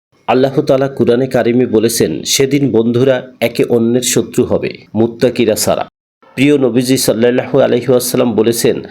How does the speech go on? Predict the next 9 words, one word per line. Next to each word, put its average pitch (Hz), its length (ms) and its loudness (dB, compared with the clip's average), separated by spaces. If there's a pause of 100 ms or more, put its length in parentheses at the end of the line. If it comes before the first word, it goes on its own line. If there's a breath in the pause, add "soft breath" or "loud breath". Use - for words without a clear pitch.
"যে 135 240 0
আল্লাহর 135 520 0
জন্য 143 280 2
দান 117 260 0
করে, 127 280 0 (340)
আল্লাহর 135 500 0
জন্য 139 260 2
বারণ 113 360 2
করে, 98 260 -2